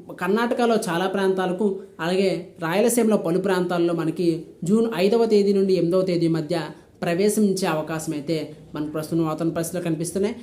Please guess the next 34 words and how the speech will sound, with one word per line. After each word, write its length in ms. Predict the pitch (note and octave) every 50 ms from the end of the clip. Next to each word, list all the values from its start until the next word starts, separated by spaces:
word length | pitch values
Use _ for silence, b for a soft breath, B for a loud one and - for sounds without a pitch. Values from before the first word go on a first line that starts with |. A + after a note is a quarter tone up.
| B B B G#3
నిన్నటి 240 | G#3 A3+ A#3+ A3+ B3 C4
వీడియోలో 220 | C4 C4+ C4 C4
అయితే 100 | B3+ B3+ A3 A#3
ఋతుపవనాల 340 | A3 G#3+ A#3 B3 A#3+ A#3+ A#3
గురించి 200 | A#3 G#3+ - - -
క్లియర్ 220 | A3 A3+ A#3+ A#3 A3+
కట్ 140 | A3+ A3+ A3+ F#3 F3
అప్‌డేట్ 260 | F3 E3+ A3+ A3+ A#3 A3
అయితే 100 | G3+ A3
ఇవ్వడం 180 | G3+ G3+ G3+ G3 F#3+
జరిగింది. 360 | F#3+ F#3 F3+ F#3+ F#3+ F#3+ F3+ E3 - B B B B - D#3+
ఒకవేళ 300 | - F#3+ G3 G#3+ G#3+ G#3 E3+ F3 F3
ఆ 20 | G3 A3+
వీడియో 180 | B3 B3 B3 A3+ A#3+
కనుక 160 | A#3 A3 A3+ G#3+
మీరు 120 | G3+ F#3+ F#3+ F#3
మిస్ 140 | F3 F3+ - F#3+
అయితే 200 | F#3+ F#3 F#3+ F#3 F3 E3 E3 - F3+ E3
నిన్నటి 220 | E3 E3+ E3+ F#3 F#3
వీడియోని 240 | F#3+ F#3+ F#3+ F#3+ F#3+
కూడా 120 | F#3+ F#3 F3
ఒకసారి 240 | F3+ - F#3 E3+ E3 E3+
వాచ్ 200 | D3+ E3+ F3+ F3+ -
చేసి 240 | G#3 F#3+ F#3+ - G3 E3+ F3+ G3 B B B B -
తర్వాత 260 | F3 E3+ F3 F#3 F3+ G#3 - F#3
ఈ 20 | F#3 F3+
వీడియో, 160 | F3 F3 F3 F3 E3+ E3+ E3+ F#3 F3 F3 F3 F#3 F#3
ఈ 20 | F#3 F#3
వీడియోని 340 | F#3 F#3+ G3 G3 G3+ G3+ F#3 E3 D#3 - - - - - -
చూడమని 320 | F#3 E3+ E3+ F3 F3 F3 E3+
మీ 60 | D#3+ D3+
అందరికీ 260 | D3+ - D3 - E3 D3+
విజ్ఞప్తి 320 | C#3 C3+ C#3+ C#3 - - C3+
చేస్తున్నాను. 420 | B2 A2+ - - B2+ B2 - -